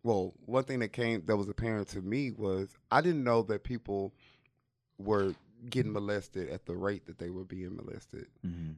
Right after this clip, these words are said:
Speaker 1: And I was blessed to, n-, you know, never be molested in my life 'cause my mom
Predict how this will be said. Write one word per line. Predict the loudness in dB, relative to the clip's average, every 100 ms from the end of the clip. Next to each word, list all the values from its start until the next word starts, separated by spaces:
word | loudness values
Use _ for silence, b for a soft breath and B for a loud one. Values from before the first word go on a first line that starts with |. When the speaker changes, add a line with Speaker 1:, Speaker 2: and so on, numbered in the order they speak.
| -10
Speaker 1:
And | -4 0 0 0 0
I | 0
was | 0 -2
blessed | 0 0 0
to, | -4
n-, | -6 -4 -6 -8 -8
you | -4 -4
know, | -2
never | 0 0 0
be | -2 -2
molested | -2 -4 -4 -8 -10 -10
in | -8
my | -6
life | 0 2 2 -2
'cause | -10
my | -8 -2
mom | 2 2 0 -4